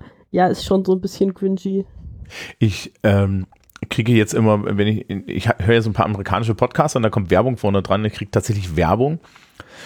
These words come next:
Speaker 2: für einen Podcast, den die Twilight-Schauspielerin macht,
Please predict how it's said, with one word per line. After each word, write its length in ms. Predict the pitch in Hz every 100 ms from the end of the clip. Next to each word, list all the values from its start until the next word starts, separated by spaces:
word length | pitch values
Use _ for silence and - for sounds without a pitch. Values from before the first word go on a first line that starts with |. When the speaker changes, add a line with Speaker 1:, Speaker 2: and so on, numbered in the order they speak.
| - -
Speaker 2:
für 360 | - - 127 -
einen 600 | 104 104 110 107 107 - - - -
Podcast, 680 | 143 - - 107 113 - 120
den 420 | 107 110 110 -
die 160 | 110 104
Twilight-Schauspielerin 1300 | - 107 143 120 110 - 98 - 104 95 95 95 92
macht, 520 | 90 123 - -